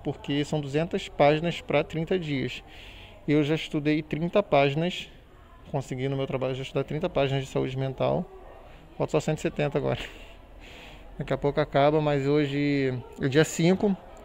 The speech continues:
então eu já tô um pouco adiantado, porque essa, cada matéria tem trinta dias.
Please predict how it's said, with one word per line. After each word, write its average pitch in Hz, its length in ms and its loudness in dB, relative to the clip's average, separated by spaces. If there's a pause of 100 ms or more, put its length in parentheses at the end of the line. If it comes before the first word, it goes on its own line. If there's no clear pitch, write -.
então 143 300 2
eu 147 60 4
já 151 120 4
tô 165 80 4
um 151 60 4
pouco 160 220 2
adiantado, 156 520 6
porque 147 640 2 (500)
essa, - 220 0
cada 170 260 10
matéria 165 340 6
tem 170 140 -2
trinta 170 320 4
dias. 139 540 -2